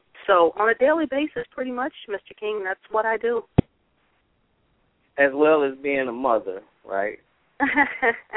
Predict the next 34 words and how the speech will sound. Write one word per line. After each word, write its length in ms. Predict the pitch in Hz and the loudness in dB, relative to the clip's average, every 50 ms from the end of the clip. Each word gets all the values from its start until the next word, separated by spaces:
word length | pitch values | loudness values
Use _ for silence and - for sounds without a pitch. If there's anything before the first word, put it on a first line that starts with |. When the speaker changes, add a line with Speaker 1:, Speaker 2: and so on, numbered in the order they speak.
| 214 - - - - - - - - - _ - 190 | -12 -10 -10 -10 -8 -8 -8 -10 -10 -14 _ -6 0
Speaker 1:
Yes, 280 | 185 185 180 180 185 - - | 2 4 4 4 2 0 -2
I've 180 | 170 175 175 170 - | -2 -2 -2 -2 -4
been 120 | 185 180 | -6 -4
a 40 | 175 | -4
mother 280 | 175 180 180 175 180 175 | -2 -2 -2 -2 -2 -4
now 260 | 170 165 165 165 170 - - | -2 -2 -2 -2 -2 -4 -6
for 100 | 170 165 | -6 -2
the 80 | 170 | -2
last 300 | 165 165 160 160 160 - _ - - | 0 2 2 2 0 -2 _ -12 -10
twenty-seven 1040 | 214 214 208 - - - 220 - - - - 190 170 170 170 175 175 175 180 185 | -10 -8 -8 -10 -12 -14 -14 -14 -10 -4 0 2 2 2 2 0 -2 -2 -2 -2
years. 560 | 196 202 208 202 196 196 190 190 190 190 196 - - | 0 2 4 4 4 6 6 4 4 2 2 0 -4
I 180 | 170 175 175 170 | -4 -2 0 0
have 100 | 160 160 | 0 -2
a 40 | 165 | -2
twenty-seven-year-old. 960 | - - 247 240 240 233 - 226 214 196 196 190 180 175 170 165 165 165 175 - | -2 -2 0 0 0 0 0 0 0 0 0 -2 0 0 0 0 0 -2 -2 -4
Her 80 | 185 175 | -6 -4
name 220 | 175 170 170 165 | -4 -4 -4 -6
is 80 | 165 - - - | -8 -10 -8 -6
Candace. 460 | 233 208 190 180 175 160 165 190 - - - - - - - - - - - | -2 0 0 0 2 2 2 2 2 -2 -8 -12 -10 -8 -8 -10 -10 -12 -8
She 140 | - 226 196 | -2 2 4
actually 460 | 175 170 175 - - - 190 185 175 | 4 4 4 2 -2 0 0 2 2
is 100 | 175 180 - - | 0 -2 -2 -2
getting 220 | 190 180 175 180 - | -2 -2 -2 -2 -4
her 100 | 190 180 | -4 -4
master's 520 | 170 170 165 165 170 - - - 185 185 - 185 | 0 2 4 2 2 2 -2 -4 -6 -6 -4 -6
in 100 | 175 175 | -8 -2
public 380 | - 185 175 175 190 - - | 0 0 0 0 0 -2 -2
administration 880 | 185 180 - 175 170 165 - - - 196 175 185 - - - 208 208 214 - | -2 -2 -2 -6 -8 -8 -8 -6 -2 -2 -2 -2 -2 -2 -4 -4 -4 -6 -2
on 380 | 190 170 165 170 170 170 170 - - | 0 2 2 4 2 0 -2 -2 0
August 300 | 185 180 175 180 180 - - | 2 2 2 0 -4 -4 -6
the 100 | 180 - - | -6 -4 0
third 360 | 180 175 170 170 175 180 180 - - | 2 4 6 6 6 6 4 2 0
from 180 | - 175 165 170 - - - | 0 0 0 -2 -6 -2 2
Southern 680 | 208 185 190 185 190 190 190 185 185 185 185 185 180 | 2 4 4 4 2 2 2 2 2 0 0 -2 -2